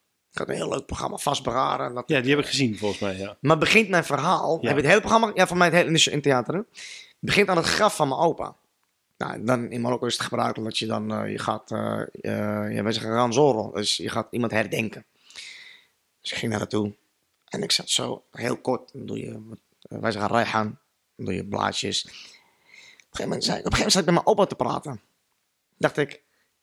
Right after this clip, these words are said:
Speaker 1: eigenlijk wel raar, terwijl ik zat eigenlijk midden in mijn repetities, dacht ik,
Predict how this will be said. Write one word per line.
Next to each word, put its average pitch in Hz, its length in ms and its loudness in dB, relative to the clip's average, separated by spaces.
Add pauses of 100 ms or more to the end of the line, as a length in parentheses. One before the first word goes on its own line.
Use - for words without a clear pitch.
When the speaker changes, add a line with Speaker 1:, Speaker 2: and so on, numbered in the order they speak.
(580)
Speaker 1:
eigenlijk - 480 -8
wel 117 120 -4
raar, 151 180 2
terwijl 170 200 4
ik 170 60 2
zat - 80 -4
eigenlijk 208 340 6
midden 226 300 4
in 175 80 6
mijn 147 120 8
repetities, 151 720 4
dacht 165 160 0
ik, 170 200 -2